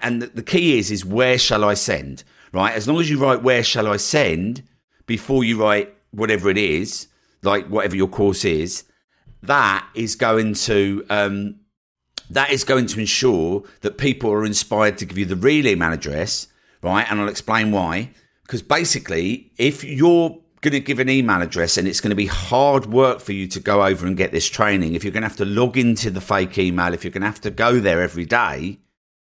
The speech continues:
it's gonna be in your own interest to give the, to give the email address you normally go to, right?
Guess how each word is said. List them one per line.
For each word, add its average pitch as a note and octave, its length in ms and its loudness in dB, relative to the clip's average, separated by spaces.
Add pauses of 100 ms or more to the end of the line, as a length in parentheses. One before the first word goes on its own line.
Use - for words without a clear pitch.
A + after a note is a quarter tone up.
(180)
it's A#2+ 200 -4
gonna C#3 240 0
be B2+ 220 0
in C#3 300 -2
your C3+ 320 4
own B2+ 240 2
interest A2+ 760 -2
to G2 80 -6
give G2 180 -4
the, F2 180 -8 (280)
to - 100 -8
give F#2+ 220 -4
the G2+ 160 2
email G2 240 2
address E2+ 260 -4
you F2+ 60 -4
normally E2+ 280 0
go E2+ 180 2
to, B1+ 320 -10 (460)
right? F#2 340 -4